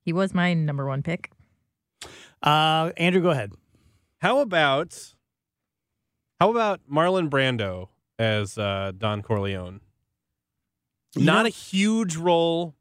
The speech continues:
Speaker 3: but casts such a shadow
Speaker 2: Yeah.
Speaker 3: over pretty much all mafia films to come.
Speaker 2: I also love that he was obviously such a great actor, but by that time in his career, and for a long time,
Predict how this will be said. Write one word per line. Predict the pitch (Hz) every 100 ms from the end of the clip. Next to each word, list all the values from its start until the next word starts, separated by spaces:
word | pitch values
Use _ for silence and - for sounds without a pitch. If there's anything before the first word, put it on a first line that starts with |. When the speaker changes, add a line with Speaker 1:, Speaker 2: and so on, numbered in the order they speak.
| _
Speaker 3:
but | 147 139
casts | - 160 160 -
such | - 160 165
a |
shadow | 151 - 139 135 113 104 104 110
Speaker 2:
Yeah. | 139
Speaker 3:
over | 113 107
pretty | - 147
much | 139 131 -
all | 127 131 127 131
mafia | 127 117 120 120 120
films | 110 131 123 123 120 117
to | 110
come. | - 180 170 175 175 -
Speaker 2:
I | 180
also | 160 233 - 226
love | 175 165 160 160 156 - _ -
that | 123 160 147 147 131 - - _ _ _ _ _
he | - 185
was | 185 175 - _
obviously | 202 226 214 202 - 180
such | 175 185 170
a | 165
great | 151 147 143
actor, | 123 117 - - - _ _ _ _ -
but | 139 185 185 170
by | 170 165
that | 160 190 226
time | 214 208 190
in |
his | 175 156
career, | 131 156 156 156
and | 160 160
for | 208
a |
long | 208 196 226 233
time, | 190 196 151 120